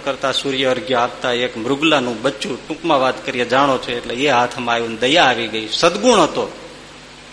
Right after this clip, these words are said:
અને હરણના બચ્ચામાં એવો મોહ થઈ ગયો કે હવે હરણનું બચ્ચું આઘું પાછું જાય છે તો ચેન પડતું નથી. હરણનું બચ્ચું મોટું થાય તો વનમાં ક્યાંક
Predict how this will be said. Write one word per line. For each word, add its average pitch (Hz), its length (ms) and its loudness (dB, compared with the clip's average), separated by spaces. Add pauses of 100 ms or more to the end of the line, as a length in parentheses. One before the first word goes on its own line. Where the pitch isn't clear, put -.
(1080)
અને 135 140 2
હરણના 165 380 6
બચ્ચામાં 135 600 0
એવો 131 260 -2
મોહ 147 320 4
થઈ 127 280 0
ગયો 120 200 0
કે 120 100 -2
હવે 117 180 2
હરણનું 135 360 0
બચ્ચું 120 380 -2
આઘું 120 240 -2
પાછું 117 300 -4
જાય 120 220 0
છે 123 160 -6
તો 120 140 -8
ચેન 127 400 0
પડતું 120 340 -4
નથી. 135 340 -4 (1900)
હરણનું 135 380 0
બચ્ચું 127 320 -2
મોટું 131 340 0
થાય 127 160 0
તો 120 160 -2
વનમાં 131 380 0
ક્યાંક 127 260 -4